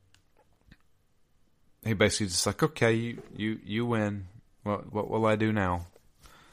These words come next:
And, uh, Lo is like, "Just get outta here." And he's like, "Really? You're gonna let,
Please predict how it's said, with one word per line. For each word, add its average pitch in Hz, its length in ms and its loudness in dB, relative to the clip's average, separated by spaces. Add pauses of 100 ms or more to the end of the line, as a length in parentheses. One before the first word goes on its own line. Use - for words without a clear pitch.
(600)
And, 90 360 0
uh, 87 400 2 (2500)
Lo 107 460 6 (580)
is 87 120 -4
like, 90 200 2 (1400)
"Just 107 260 -4
get 98 140 4
outta 71 200 0
here." 85 280 -6 (680)
And 90 100 -2
he's 87 140 -2
like, 82 140 -2
"Really? 107 320 4
You're 95 200 0
gonna 95 220 2
let, 98 300 2